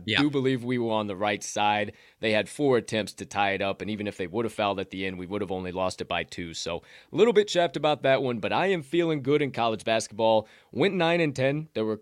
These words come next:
Speaker 2: uh, yesterday there were a couple of risky plays that I took, uh, just to kinda get a feel for some things. See, am I falling
Speaker 1: Same.
Speaker 2: into this trap? Like, I wanted to confirm
Speaker 1: Right.
Speaker 2: traps for myself 'cause I had the bankroll to do it. So
Speaker 1: Same
Speaker 2: went
Speaker 1: with
Speaker 2: ahead
Speaker 1: me.
Speaker 2: and did that, and I feel absolutely electric. I got two bas-, uh, college basketball plays coming today.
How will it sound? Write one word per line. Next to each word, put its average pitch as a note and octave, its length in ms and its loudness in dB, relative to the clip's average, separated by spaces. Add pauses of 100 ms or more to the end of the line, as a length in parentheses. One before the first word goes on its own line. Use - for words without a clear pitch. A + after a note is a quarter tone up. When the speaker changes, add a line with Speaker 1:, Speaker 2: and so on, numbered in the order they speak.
(100)
Speaker 2:
uh, A2 140 0
yesterday A#2+ 400 -2
there A2 120 -4
were G#2 60 -4
a G2+ 40 -6
couple B2+ 260 -4
of E2+ 200 -8
risky G#2+ 280 -6
plays F#2+ 380 -4
that F#2+ 120 -2
I F#2+ 80 0
took, - 400 -2
uh, F2 200 0
just G2+ 180 -8
to C#3 80 -10
kinda A2 240 -4
get G#2+ 180 -6
a G#2 80 -4
feel G2 240 -4
for G#2 140 -8
some G2 180 -8
things. G2+ 240 -6
See, F#2+ 260 -6
am G#2+ 140 -4
I D#3+ 100 0
falling C#3+ 340 2
Speaker 1:
Same. - 20 0
Speaker 2:
into C3 160 -2
this A#2+ 180 -4
trap? A2 320 0
Like, F#2+ 140 -4
I F#2+ 40 0
wanted A#2 280 -2
to G#2+ 60 -8
confirm G2+ 400 0
Speaker 1:
Right. F2+ 80 -12
Speaker 2:
traps G2 300 -4
for F#2+ 100 -12
myself F2+ 500 -6
'cause F#2+ 100 -6
I G#2 80 2
had A#2 120 4
the G#2+ 40 0
bankroll F#2+ 380 -4
to F2+ 80 -10
do F2 180 -8
it. D2+ 140 -12
So F#2 260 -4 (480)
Speaker 1:
Same - 140 -2
Speaker 2:
went D3 60 6
Speaker 1:
with C#3+ 80 4
Speaker 2:
ahead D#3 120 4
Speaker 1:
me. C3+ 40 -6
Speaker 2:
and B2+ 60 -2
did C3 160 6
that, B2+ 340 2
and F#2+ 380 -2 (120)
I A2 300 4
feel A2 260 -2
absolutely G#2+ 480 -4
electric. G#2+ 520 -2
I G2+ 120 2
got G2+ 240 2
two A#2 300 -2
bas-, A2 340 2
uh, G2+ 200 2
college G2+ 260 0
basketball G2+ 400 0
plays G#2 260 -4
coming F#2 220 -8
today. G#2+ 580 0